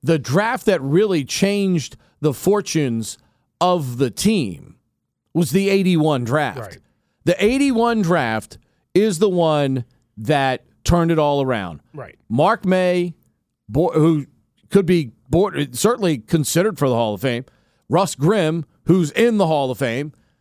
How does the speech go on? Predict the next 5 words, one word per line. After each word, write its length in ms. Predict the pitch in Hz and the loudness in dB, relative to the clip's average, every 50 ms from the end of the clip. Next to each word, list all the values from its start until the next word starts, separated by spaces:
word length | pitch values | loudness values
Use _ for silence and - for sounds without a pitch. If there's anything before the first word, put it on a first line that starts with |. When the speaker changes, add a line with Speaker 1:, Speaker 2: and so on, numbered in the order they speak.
| _ _ _ _ - 98 104 | _ _ _ _ -14 -6 -2
Speaker 1:
Dexter 420 | - 233 254 - - - 240 233 | 0 0 0 -2 -2 0 0 2
Manley, 600 | 220 220 233 240 240 208 170 147 135 143 156 151 - _ _ _ _ _ _ _ _ _ _ _ _ _ _ _ _ _ _ _ _ _ _ _ | 2 0 0 0 -2 -2 0 0 -2 -2 -2 -6 -10 _ _ _ _ _ _ _ _ _ _ _ _ _ _ _ _ _ _ _ _ _ _ _
fifth 460 | - - - - 269 302 - - - | -18 -8 -2 0 2 2 0 -2 -2
round 360 | 202 254 262 262 254 247 226 | 0 0 0 0 -2 -2 -2
pick, 440 | - - 233 240 185 - - - - | 0 0 0 0 0 -4 -8 -16 -20